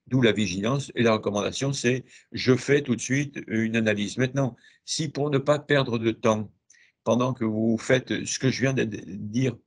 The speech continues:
au niveau analytique, vous prenez, euh, deux génisses qui toussent, vous leur faites un traitement antiparasitaire avec, euh, quelque chose de très classique, soit du levamisole, euh, soit, euh, du Panacur ou, du,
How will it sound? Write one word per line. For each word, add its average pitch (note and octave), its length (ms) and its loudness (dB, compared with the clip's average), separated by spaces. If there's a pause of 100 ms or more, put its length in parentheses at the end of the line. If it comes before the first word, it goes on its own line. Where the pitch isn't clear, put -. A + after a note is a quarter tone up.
au A#2 140 -4
niveau A2 420 0
analytique, A2+ 680 2 (420)
vous B2 260 0
prenez, B2+ 580 2
euh, G#2+ 180 0
deux A2+ 200 2
génisses B2+ 420 2
qui A2+ 160 -2
toussent, A2+ 460 -2 (440)
vous A#2 260 0
leur A#2+ 160 2
faites B2+ 240 0
un A2 80 0
traitement B2 560 -2
antiparasitaire A2 1040 0 (300)
avec, A2 520 0
euh, G#2 360 0
quelque G#2+ 240 -4
chose B2+ 200 -2
de G2+ 100 -6
très F#2+ 200 -6
classique, B2+ 500 0 (420)
soit B2 260 2
du A2+ 120 4
levamisole, G#2+ 840 2 (320)
euh, G2+ 420 0
soit, A#2 640 0
euh, G#2 420 0
du G2+ 320 -2
Panacur G#2 560 0
ou, G2 80 -4
du, F#2 100 -8